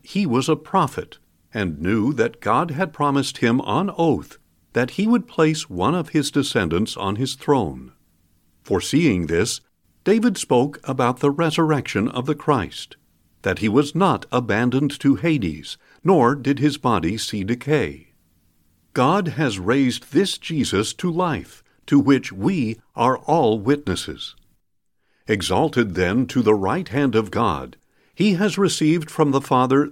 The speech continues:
the promised Holy Spirit, and has poured out what you now see and hear.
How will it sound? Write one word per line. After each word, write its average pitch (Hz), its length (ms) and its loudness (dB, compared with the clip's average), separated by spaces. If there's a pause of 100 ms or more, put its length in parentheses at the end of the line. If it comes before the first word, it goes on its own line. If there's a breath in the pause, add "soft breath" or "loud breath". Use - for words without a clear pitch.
the 135 100 2
promised 143 600 -2
Holy 143 280 2
Spirit, 135 560 0 (380)
and 90 140 -2
has 80 240 -2
poured 143 360 2
out 98 380 0
what 107 240 0
you 147 320 0
now 160 300 -2
see 120 520 -2
and 156 160 -4
hear. 147 500 -4